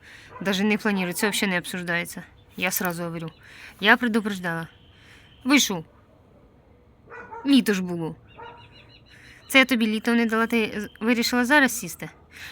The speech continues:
Ні, чесно, без обід. Не, не ображайся, ну ні. Ну, уже пізно. Ну, хочеш посидіть, посиди. Ну, ну ні. Висиджувати ні. Я ж, мені оті дванадцять ще треба тепер піднімати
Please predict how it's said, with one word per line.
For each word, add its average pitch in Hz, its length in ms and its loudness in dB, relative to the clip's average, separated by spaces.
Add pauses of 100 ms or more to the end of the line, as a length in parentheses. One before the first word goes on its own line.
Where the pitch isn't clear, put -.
Ні, 175 240 -4
чесно, 185 340 -4
без 208 200 0
обід. 165 260 -2
Не, 208 220 0
не 214 180 2
ображайся, 208 540 -2
ну 202 100 -4
ні. 165 200 -6 (960)
Ну, 165 160 -14 (300)
уже 220 220 4
пізно. 226 440 2 (500)
Ну, 202 100 -6
хочеш - 400 -2
посидіть, 254 500 -4
посиди. 180 400 -6
Ну, 196 220 -2 (440)
ну 226 100 4
ні. 170 200 2 (680)
Висиджувати 202 540 -2
ні. 147 140 -10 (200)
Я 180 80 -10
ж, 180 80 -6
мені 226 200 4
оті 233 200 2
дванадцять 190 460 2
ще - 140 -6
треба 175 260 -4
тепер 180 280 -6
піднімати 170 540 -6